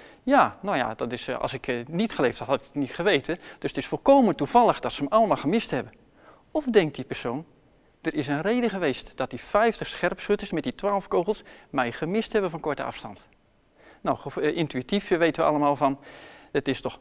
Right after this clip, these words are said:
rationeler dat die persoon denkt: "Er zal wel een boodschap achter zitten dat ze me gemist hebben",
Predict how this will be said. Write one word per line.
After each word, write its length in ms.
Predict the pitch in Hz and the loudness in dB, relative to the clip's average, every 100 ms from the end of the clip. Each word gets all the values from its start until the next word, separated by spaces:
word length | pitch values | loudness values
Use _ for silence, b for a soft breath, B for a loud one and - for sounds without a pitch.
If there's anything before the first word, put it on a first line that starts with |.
| - | -8
rationeler 760 | 117 156 - - 143 214 175 | -2 -2 -2 0 2 2 2
dat 160 | 135 139 | 2 0
die 80 | 151 | -4
persoon 300 | - 156 143 | 0 0 2
denkt: 320 | 147 127 - | 0 -2 -6
"Er 80 | 151 | -4
zal 160 | 175 143 | 0 0
wel 120 | 123 | -2
een 140 | 110 | -2
boodschap 480 | 113 202 254 - 226 | 2 4 4 2 2
achter 220 | 156 - | 0 -2
zitten 260 | 139 - 135 | 0 0 0
dat 140 | 127 | -2
ze 120 | - | -2
me 60 | 131 | -4
gemist 340 | 127 127 117 | -2 -2 -2
hebben", 240 | - 120 | -2 -2